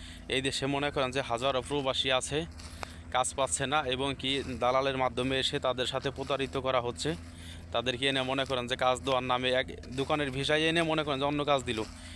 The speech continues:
রিসোর্টের ভিসায় এনে ফ্রি ভিসা বানাই দিল, কোম্পানির ভিসায় এনে ফ্রি ভিসা বানাই দিল।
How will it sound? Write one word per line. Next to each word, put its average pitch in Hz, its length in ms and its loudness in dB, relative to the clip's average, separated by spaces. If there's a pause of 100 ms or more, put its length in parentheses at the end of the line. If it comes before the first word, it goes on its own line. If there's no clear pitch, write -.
(160)
রিসোর্টের 156 420 2
ভিসায় 165 340 4
এনে 165 140 2
ফ্রি 151 260 2
ভিসা 135 240 2
বানাই 135 240 2
দিল, 123 160 2
কোম্পানির 160 420 2
ভিসায় 156 300 4
এনে 147 120 0
ফ্রি 143 240 0
ভিসা 127 220 0
বানাই 135 220 2
দিল। 113 180 -2